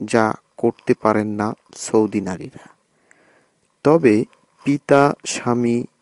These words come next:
পুরুষ, আত্মীয়ের অনুমতিতে বা বিশেষ ক্ষেত্রে ছেলের অনুমতি নিয়ে এর বেশিরভাগ কাজ করতে পারেন। খবর সিএনএন এর। সৌদি নারীদের জন্য নিষিদ্ধ ওইসব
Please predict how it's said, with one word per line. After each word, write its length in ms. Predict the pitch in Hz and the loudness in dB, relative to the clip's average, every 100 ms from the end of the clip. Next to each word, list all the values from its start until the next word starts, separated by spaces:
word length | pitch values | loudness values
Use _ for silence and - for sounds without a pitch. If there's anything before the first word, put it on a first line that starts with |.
| _ - | _ -2
পুরুষ, 560 | 113 117 131 - - - _ - | 0 2 0 -2 -12 -16 _ -4
আত্মীয়ের 520 | 127 - - 156 143 - 120 | -4 -4 -2 0 2 -2 -2
অনুমতিতে 680 | 127 120 - 104 101 120 208 _ _ _ _ _ _ | 0 -2 -4 -2 0 0 -2 _ _ _ _ _ _
বা 200 | 107 110 | 0 0
বিশেষ 560 | 110 - 107 - 180 - | 0 -6 -8 -4 -4 0
ক্ষেত্রে 460 | 180 160 - 110 - _ _ - | -2 -2 2 2 2 _ _ -12
ছেলের 380 | - 127 123 113 | -2 2 2 2
অনুমতি 500 | 107 113 107 98 - - - - | -2 -2 -2 -6 -12 -20 -20 -8
নিয়ে 400 | 107 104 95 - - _ _ _ _ _ 107 | -4 0 -2 -4 -8 _ _ _ _ _ 0
এর 200 | 107 101 | 0 -2
বেশিরভাগ 580 | 87 113 - 131 127 139 - | -2 -2 0 -2 0 0 0
কাজ 360 | - 110 - - | 0 0 0 -10
করতে 380 | - 135 - 123 | -8 -10 -2 0
পারেন। 300 | 107 101 76 - _ _ _ | 2 0 -4 -16 _ _ _
খবর 400 | - 127 123 107 - _ _ | -4 0 4 4 2 _ _
সিএনএন 480 | - - 127 113 98 | -12 -6 0 0 0
এর। 380 | - - _ - _ _ _ _ _ _ _ _ _ - | -10 -20 _ -20 _ _ _ _ _ _ _ _ _ -12
সৌদি 520 | - 104 107 - 165 | -2 0 0 -2 0
নারীদের 420 | 180 190 190 190 | 2 2 2 0
জন্য 480 | 180 185 160 113 117 - | 0 -2 0 0 -2 -4
নিষিদ্ধ 580 | 123 123 - - 147 - - | -4 -4 -6 0 2 2 2
ওইসব 320 | 117 - | 0 0